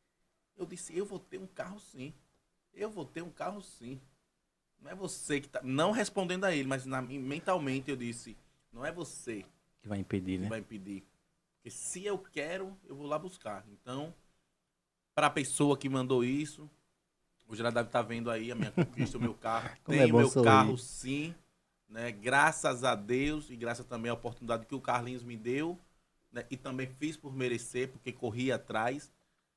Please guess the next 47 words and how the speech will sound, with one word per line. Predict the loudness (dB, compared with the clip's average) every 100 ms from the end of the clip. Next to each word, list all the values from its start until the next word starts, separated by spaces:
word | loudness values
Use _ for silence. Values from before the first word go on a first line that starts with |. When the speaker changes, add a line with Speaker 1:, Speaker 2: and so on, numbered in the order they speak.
| _ _
Speaker 1:
Então, | -12 -6 -4 -4 -6 -10 _ _ _ _ _ _
tem, | 0 0
tem, | 0 2 2
tem | 2 -2
críticas | -2 -4 -4 -2 -4 -2
que | -4 -2 -2 -2 -4 -10 _
você | -12 -6
bota | -2 -2 -2
na | -4
cabeça, | -4 -4 -8
então | -10 -14
assim, | -12 -10
você | -10 -4 -4 -4
vai | -2 0
lá | 2 2
e | 2
a |
pessoa | -2 -8 -8
diz | -10
que | -12
você | -12
não | -12
pode, | -8 -6 -6
então | -8 -12 -12
esse | -10
é | -10
um, | -10 -12
tipo, | -18 -8
um | 0
alto | 0 0
desafio. | -4 -2 -2 -2 -8 -8 -4
Posso | -4 -4
sim. | -14 -16 -14 -16 _ _ _ _
É |
botar, | -4 0 2
bater | 2 0
no | -4 -4
peito | -6 -6
e |
dizer | -6 -4 -4
que | -4 _
pode | 6 6 6
sim, | -2 -8 -6 -4 -4 -6 -10 _ _ -12
que | -2
vai | 0
fazer | 2 0 2 -2
sim, | -2 -8 -6 -6